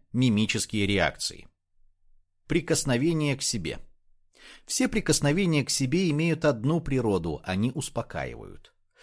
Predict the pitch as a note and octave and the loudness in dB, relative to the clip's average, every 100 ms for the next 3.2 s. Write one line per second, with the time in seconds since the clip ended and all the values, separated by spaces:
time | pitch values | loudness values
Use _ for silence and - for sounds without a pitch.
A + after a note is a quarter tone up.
0 | - - D3+ F3 A3 A#3 G3+ E3 - B1+ | -8 -2 0 2 4 4 4 2 0 -8
1 | - - _ - C#3+ F#3 A#3 F3 A#2+ F#2+ | -10 -14 _ 0 4 6 4 6 6 6
2 | A2 A#2+ F#2+ F#2 E2+ G#2+ F#3 G3 C3+ A2+ | 6 4 4 2 2 4 4 4 4 2
3 | G2 E2+ | 0 -2